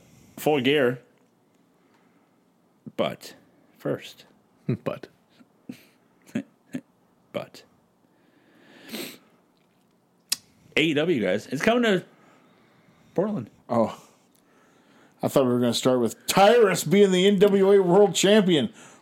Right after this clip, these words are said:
Speaker 3: What the fuck?
Speaker 1: Do you wanna talk about that?
Speaker 3: No, there's not really much. I mean, it's, other than how,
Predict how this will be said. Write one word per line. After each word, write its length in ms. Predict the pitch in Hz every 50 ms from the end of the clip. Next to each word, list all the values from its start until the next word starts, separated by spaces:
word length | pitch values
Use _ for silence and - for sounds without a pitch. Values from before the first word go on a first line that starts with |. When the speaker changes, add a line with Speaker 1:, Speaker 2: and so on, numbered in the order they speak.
| _
Speaker 3:
What 200 | _ 247 262 247 -
the 140 | 262 - 156
fuck? 540 | - - - - 240 269 277 262 - - - -
Speaker 1:
Do 80 | 95 110
you 80 | 117
wanna 180 | 123 143 156 147
talk 200 | - 180 180 185
about 300 | 180 196 196 190 190 -
that? 280 | - 202 202 202 196 208
Speaker 3:
No, 180 | 214 220 214 110
there's 160 | 113 110 110
not 100 | 104 -
really 140 | - 98 95
much. 220 | 101 107 110 -
I 40 | 127
mean, 140 | 120 117 113
it's, 140 | 110 110 -
other 240 | 135 156 151 147 147
than 240 | 139 139 135 123 117
how, 220 | 107 117 139 131